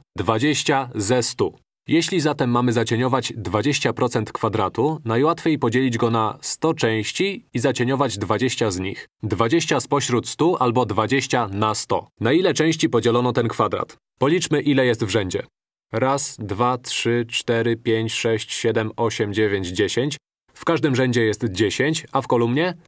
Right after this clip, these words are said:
Raz, dwa, trzy, cztery, pięć, sześć, siedem, osiem, dziewięć, dziesięć. To jest kwadrat dziesięć na dziesięć, czyli kwadracików jest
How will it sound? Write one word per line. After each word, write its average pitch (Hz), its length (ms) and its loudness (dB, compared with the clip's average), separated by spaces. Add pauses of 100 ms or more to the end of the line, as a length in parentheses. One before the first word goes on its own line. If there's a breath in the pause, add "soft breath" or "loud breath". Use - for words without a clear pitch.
(160)
Raz, 131 260 0
dwa, 113 260 0
trzy, 123 300 -2
cztery, 117 400 -2
pięć, 113 400 -4
sześć, - 480 -2
siedem, 110 580 -2
osiem, 110 440 -2
dziewięć, 101 380 0
dziesięć. 95 580 -4 (540)
To 160 80 2
jest 170 280 2
kwadrat 131 480 -2
dziesięć 120 480 -2
na 107 140 -2
dziesięć, 143 480 -2
czyli 127 220 0
kwadracików 120 640 0
jest 123 300 0